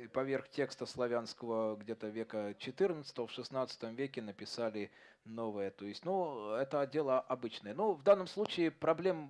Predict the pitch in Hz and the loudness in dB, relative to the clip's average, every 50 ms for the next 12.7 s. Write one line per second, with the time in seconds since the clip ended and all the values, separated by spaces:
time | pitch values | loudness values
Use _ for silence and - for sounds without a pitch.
0 | 127 - 139 147 143 - - 160 - - 180 202 196 - 147 - - 151 160 - | -8 -4 -2 0 0 0 0 0 -2 -2 -2 -2 0 0 -2 -2 0 0 0 0
1 | - 127 - 135 127 - 135 143 151 147 - - 139 131 135 - - 139 139 - | -2 -6 -6 -4 0 0 0 0 0 -4 -4 -2 -2 0 0 0 0 -2 -2 -2
2 | 139 135 135 135 135 131 131 139 135 139 135 160 160 - - 131 123 123 139 151 | -6 -4 -2 0 0 0 0 2 0 2 2 0 -2 -2 -2 -2 -2 -2 -2 -2
3 | 156 131 135 127 123 - 147 143 131 127 120 113 - - 117 110 110 107 107 - | 0 2 2 2 2 2 2 2 2 2 0 -2 -4 -8 -6 -4 -2 -2 -2 -4
4 | 110 104 - - 107 - - - 98 - - - - - - - - - - 170 | -8 -10 -8 -10 -10 -10 -12 -14 -16 -16 -16 -16 -16 -16 -18 -16 -6 0 2 2
5 | 165 - 160 156 139 151 156 - - 160 151 160 160 143 - 185 180 180 - 139 | 4 4 2 2 2 0 -2 0 2 2 2 2 2 2 2 2 2 2 0 -4
6 | 135 120 127 131 131 131 - 131 120 123 120 117 113 110 110 107 85 85 92 - | -4 0 0 0 0 0 -4 -10 -6 -4 -2 0 0 0 0 -2 -2 -4 -6 -8
7 | 123 120 117 110 98 107 110 131 147 170 202 196 165 143 135 - 151 131 - 160 | -8 -8 -8 -6 -6 -8 -6 -4 0 2 2 2 2 -2 -4 -4 -6 -2 0 0
8 | 160 - - 123 - - - - - - - - 143 165 180 175 165 156 - 156 | 0 0 0 -2 -2 -4 -10 -18 -20 -12 -6 -4 0 2 2 2 2 2 2 0
9 | 143 156 156 175 170 143 - 143 143 143 - 160 151 - 175 156 - 123 117 113 | 2 6 8 10 8 10 8 6 2 2 0 -4 -2 0 0 0 2 0 -2 -2
10 | 131 127 - - - 220 220 180 202 196 175 - - 160 - - - - _ _ | -4 -6 -6 0 2 2 2 2 0 -2 -2 -4 -4 -4 -6 -10 -14 -20 _ _
11 | _ _ _ _ _ - 143 143 135 - 151 151 160 156 143 139 - 139 139 151 | _ _ _ _ _ -2 -2 -2 -2 -2 -2 0 0 0 0 0 -2 -2 -2 -2
12 | 139 131 - 135 - - 147 143 139 139 - 117 107 | -2 -2 -2 -4 -4 -2 -2 -2 -2 -2 -6 -8 -8